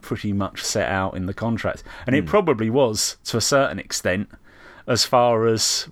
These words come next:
Speaker 1: repeats and whatever else in the contract that he signed at the time and who owned the rights to what.
Speaker 2: Well, yeah, but I, I mean, that's, I mean, I think that's why they never repeated much Doctor anyway, because, uh, they, there's all that, but also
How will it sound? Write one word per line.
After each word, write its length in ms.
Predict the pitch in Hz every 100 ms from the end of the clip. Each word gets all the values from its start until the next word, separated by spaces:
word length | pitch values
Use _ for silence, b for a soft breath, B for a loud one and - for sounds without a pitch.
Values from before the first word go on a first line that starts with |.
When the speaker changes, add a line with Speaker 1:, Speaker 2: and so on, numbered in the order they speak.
| -
Speaker 1:
repeats 680 | 127 113 131 120 117 - -
and 400 | 110 107 107 98 _ _ _ _
whatever 420 | 127 127 117 117
else 520 | 117 113 113 - - - B - - -
in 80 | 135
the 100 | 131
contract 520 | - 123 117 123 -
that 140 | 107
he 140 | 139 147
signed 380 | - 110 104 104
at 80 |
the 80 | -
time 360 | 117 139 127 107
and 80 | 98
who 180 | 127 113
owned 220 | 107 107
the 60 |
rights 400 | 107 113 104 - -
to 100 | 110
what. 300 | 120 85 - B B B B B B
Speaker 2:
Well, 140 | 226 208
yeah, 160 | 233
but 160 | 202 214
I, 60 | 180
I 240 | - -
mean, 60 | 185
that's, 200 | 208 -
I 120 | 185
mean, 140 | 175
I 40 | 180
think 180 | 190 226
that's 180 | - -
why 160 | 175
they 140 | 160 151
never 260 | 147 143
repeated 600 | 143 139 131 160 185 165
much 200 | 123 113
Doctor 320 | - 113 - 123
anyway, 220 | 147 113
because, 360 | 113 123 113 -
uh, 120 | 113
they, 220 | 104 139
there's 260 | - 113 104
all 160 | 117
that, 180 | 117 110
but 60 | 127
also 680 | 151 139 - 131 127 123